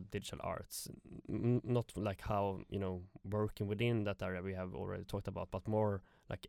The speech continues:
N F Ts or traditional art. If you want to convey your art and your message or <laughs> whatever you guys, <laughs> how you put it, but, like, i-,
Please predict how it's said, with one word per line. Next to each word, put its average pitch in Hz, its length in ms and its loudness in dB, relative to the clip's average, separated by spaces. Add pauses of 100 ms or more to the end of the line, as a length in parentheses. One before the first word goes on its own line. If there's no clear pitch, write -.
(100)
N 101 120 0
F - 300 -6
Ts 98 380 -4
or 95 80 -4
traditional 95 420 -4
art. 90 140 -4
If - 120 -10
you 113 60 2
want 117 140 4
to 110 60 -2
convey 101 380 -2
your 95 400 -4
art 95 360 -2
and 92 120 -4
your 92 100 -4
message 95 680 -6
or 92 140 -10 (320)
<laughs> - 320 -4
whatever 98 320 6
you 98 140 2
guys, 110 420 2 (160)
<laughs> - 120 -2
how 107 100 2
you 107 120 6
put 110 200 4
it, 101 140 2
but, 98 160 -2
like, 98 200 0 (720)
i-, - 140 0